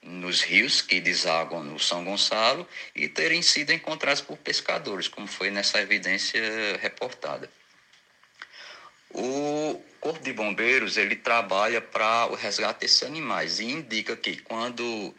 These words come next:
sejam observados, as pessoas não possam manuseá-lo para que possa evitar que haja o acidente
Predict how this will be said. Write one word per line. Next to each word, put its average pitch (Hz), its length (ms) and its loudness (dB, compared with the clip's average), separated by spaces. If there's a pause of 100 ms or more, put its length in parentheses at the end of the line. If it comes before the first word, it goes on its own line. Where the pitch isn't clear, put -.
(240)
sejam 95 500 6
observados, 87 1080 0 (560)
as 101 220 2
pessoas 107 480 4
não 123 240 0
possam 104 580 0 (140)
manuseá-lo 104 960 2
para 101 280 0
que 101 180 -2
possa 95 500 4
evitar 92 840 4 (240)
que 85 120 -2
haja 110 300 4
o 101 120 0
acidente - 800 0